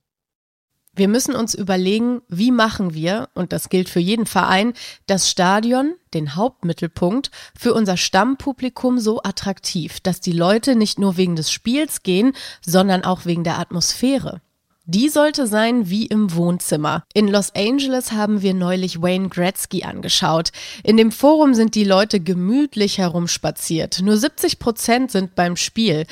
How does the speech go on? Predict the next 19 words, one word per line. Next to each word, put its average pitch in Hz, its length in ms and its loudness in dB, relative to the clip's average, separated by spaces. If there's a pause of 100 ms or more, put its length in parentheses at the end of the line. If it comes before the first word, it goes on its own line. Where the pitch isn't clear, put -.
(280)
Die 175 120 2
anderen 208 420 4
sind 180 140 0
draußen 180 420 0
und 202 140 -4
diskutieren. 208 760 -2 (280)
Dann 208 200 4
kommen 214 220 4
sie 208 160 2
wieder 220 200 2
rein. 175 320 0 (320)
Das 196 160 2
ist 226 160 0
ein 208 180 2
Wochenendvergnügen. 165 1160 -2 (100)
Das 190 180 0
ist 226 260 -4
eine 202 400 4
Drei-Stunden-Unterhaltung. 175 1700 -2